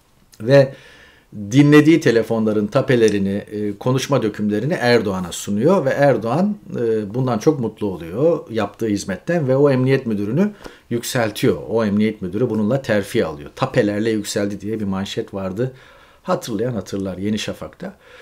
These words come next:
Dolayısıyla bu aile de çok iyi biliyor ki Erdoğan bir istihbarat devleti kurdu ve her şeyi takip ediyor. Erdoğan, e, yani otokrat, e, ülkelerde bu böyledir. E, bütün muhaliflerini, e, ve muhalif olabilecek insanları, e,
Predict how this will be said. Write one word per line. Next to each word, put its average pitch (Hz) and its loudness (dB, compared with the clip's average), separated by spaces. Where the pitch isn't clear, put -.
Dolayısıyla 196 6
bu 196 2
aile 160 6
de 123 4
çok 180 2
iyi 123 2
biliyor 151 4
ki 87 -12
Erdoğan 120 2
bir 123 0
istihbarat 107 -2
devleti 98 -2
kurdu 98 -4
ve 104 0
her 117 0
şeyi 104 -8
takip 87 -10
ediyor. 101 -10
Erdoğan, 143 2
e, 104 -4
yani 101 -2
otokrat, 139 0
e, 120 -10
ülkelerde 101 -6
bu 101 -4
böyledir. 113 -4
E, 107 -6
bütün 156 4
muhaliflerini, 101 -2
e, 98 -6
ve 135 6
muhalif 120 2
olabilecek 98 0
insanları, 90 -6
e, 151 0